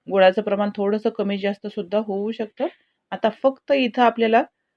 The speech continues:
गूळ या गरामध्ये विरघळून घ्यायचा आहे. जास्त शिजवायची गरज नाही किंवा पाक करायची गरज नाही. फक्त आपल्याला अगदी दोन मिनिटामध्ये हा गूळ याच्यामध्ये फक्त विरघळून घ्यायचा आहे.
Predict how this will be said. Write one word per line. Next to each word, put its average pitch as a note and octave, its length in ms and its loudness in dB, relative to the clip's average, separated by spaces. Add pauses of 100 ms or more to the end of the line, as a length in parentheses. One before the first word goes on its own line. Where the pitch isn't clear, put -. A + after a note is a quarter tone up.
(220)
गूळ A#3 240 6 (1040)
या G#3+ 180 6
गरामध्ये G#3 640 4
विरघळून G#3 540 2
घ्यायचा A3 320 2
आहे. A3 220 0
जास्त G#3+ 380 -2 (120)
शिजवायची G3 520 -2
गरज F#3+ 320 -4
नाही G3+ 260 -4
किंवा G3+ 300 -4 (480)
पाक G3 200 -2
करायची G3 300 0
गरज F#3 260 -2
नाही. F#3+ 180 -4
फक्त - 500 -6 (540)
आपल्याला G#3+ 280 2
अगदी G#3+ 240 2
दोन G#3 300 4
मिनिटामध्ये A3 600 0 (380)
हा F#3+ 100 2
गूळ G#3 240 4
याच्यामध्ये G3 500 0
फक्त A3+ 320 -4
विरघळून F#3+ 520 0
घ्यायचा F#3+ 340 -6
आहे. F#3+ 220 -4